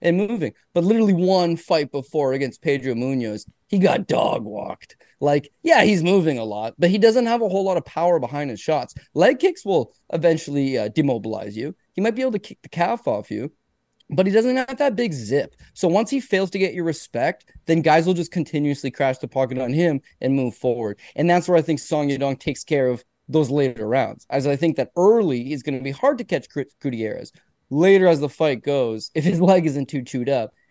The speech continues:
he catches him, he catches him with something. He either rocks him, he hurts him, he lets the judges know he's the guy that's moving forward and landing the bigger shots, and then just edges it down the stretch. So this was supposed to be U F C Shanghai, and if it wasn't Shanghai,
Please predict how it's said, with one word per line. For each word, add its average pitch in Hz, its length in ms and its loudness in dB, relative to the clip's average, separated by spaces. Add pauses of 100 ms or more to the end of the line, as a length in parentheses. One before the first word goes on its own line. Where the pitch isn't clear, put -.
(220)
he 226 120 0
catches 170 460 2
him, 139 300 0
he 131 140 -6
catches 147 440 -2
him 143 100 -2
with 139 80 -4
something. 135 380 -6
He 135 160 -4
either 110 240 -6
rocks 135 400 0
him, 123 160 -4
he 120 120 -6
hurts 143 360 -2
him, 127 160 -2 (400)
he 143 120 -2
lets 147 220 0
the 131 80 -4
judges 123 380 -2
know 135 240 0
he's 123 180 -6
the 117 60 -6
guy 127 120 0
that's 117 200 -4
moving 113 240 -6
forward 127 260 -2
and 117 100 -6
landing 123 280 -2
the 104 80 -8
bigger 110 200 -10
shots, 139 520 -2 (280)
and 123 120 -2
then 123 180 -2
just 107 160 -12
edges 120 240 -6
it 110 100 -10
down 113 200 -2
the 101 80 -10
stretch. 104 420 -12
So - 280 -8 (300)
this 156 140 -6
was 214 120 -2
supposed 254 300 2
to 277 60 -10
be 285 100 0
U 240 160 2
F - 60 -2
C 214 120 -6
Shanghai, 180 960 -2
and 156 100 -2
if 156 100 -2
it 147 140 -4
wasn't 269 360 4
Shanghai, 131 500 -2